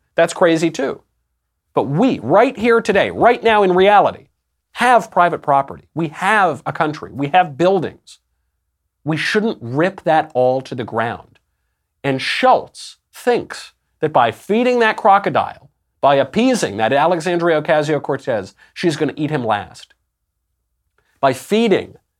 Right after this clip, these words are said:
the radical socialist intersectional left, maybe he can compromise with it.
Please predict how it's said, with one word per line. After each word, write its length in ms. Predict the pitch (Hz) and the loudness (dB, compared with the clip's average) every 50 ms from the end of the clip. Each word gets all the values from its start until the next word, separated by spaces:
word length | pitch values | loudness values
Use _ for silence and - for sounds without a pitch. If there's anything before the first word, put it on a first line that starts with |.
| _ _ _ _ _ _ | _ _ _ _ _ _
the 80 | 120 117 | -6 -2
radical 520 | 113 127 139 151 175 190 175 - 160 143 | 2 4 4 6 4 4 2 0 -4 -4
socialist 540 | - - 165 156 151 - 131 127 110 - - | -2 0 0 0 -2 -2 -6 -6 -6 -6 -8
intersectional 640 | 123 131 147 123 - 143 123 127 - 127 110 104 104 | -8 -8 -8 -6 -4 -4 -4 -4 -4 -6 -6 -4 -2
left, 400 | 107 95 69 - - _ _ _ _ _ _ _ _ _ _ _ _ _ _ - | -2 -2 -4 -6 -14 _ _ _ _ _ _ _ _ _ _ _ _ _ _ -2
maybe 520 | - 190 233 269 269 247 170 156 117 104 | 2 2 4 4 2 2 0 0 -2 -2
he 140 | - 165 165 | -4 -4 -2
can 280 | - 180 156 147 135 | 0 0 -2 -2 -2
compromise 720 | 135 - 147 160 170 170 165 127 110 104 85 85 92 - | 0 0 2 2 2 0 -2 -2 -2 -4 -6 -8 -12 -12
with 160 | - 95 95 - | -12 -12 -12 -14
it. 100 | - | -18